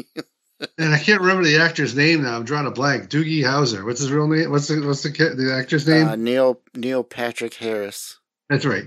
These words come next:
Speaker 1: Neil Patrick Harris. He's playing the Celestial Toymaker.
Speaker 2: Yeah, I, I kinda like that casting.
Speaker 1: We haven't seen him since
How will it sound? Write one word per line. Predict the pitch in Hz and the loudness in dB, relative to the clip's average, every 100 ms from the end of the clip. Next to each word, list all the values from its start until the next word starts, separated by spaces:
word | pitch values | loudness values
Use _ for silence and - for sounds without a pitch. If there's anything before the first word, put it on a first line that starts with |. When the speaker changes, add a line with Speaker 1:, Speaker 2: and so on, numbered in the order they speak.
| - | -4
Speaker 1:
Neil | 131 | -4
Patrick | 131 127 127 123 | 0 -2 -2 0
Harris. | 127 110 - | 0 0 -2
He's | 120 120 | 0 0
playing | 123 135 131 127 120 | 2 2 4 4 2
the | 113 | 0
Celestial | - 123 127 143 - 143 139 | 0 0 2 2 2 0 0
Toymaker. | - 143 139 135 123 113 113 101 95 | -2 -2 -2 0 0 0 -2 -6 -8
Speaker 2:
Yeah, | 95 107 - | -8 -10 -8
I, | 107 104 107 - - - _ | -8 -8 -10 -14 -20 -20 _
I | - | -10
kinda | 107 165 185 | -6 -6 -4
like | 190 185 - | -6 -6 -4
that | 107 95 - _ _ _ - | -2 -2 -8 _ _ _ -8
casting. | 117 110 - 101 | -6 -6 -8 -10
Speaker 1:
We | 117 | -4
haven't | 139 | -2
seen | 139 - 147 139 | -2 0 2 4
him | 139 147 123 | 4 4 0
since | 107 131 113 110 - | -6 -8 -8 -8 -14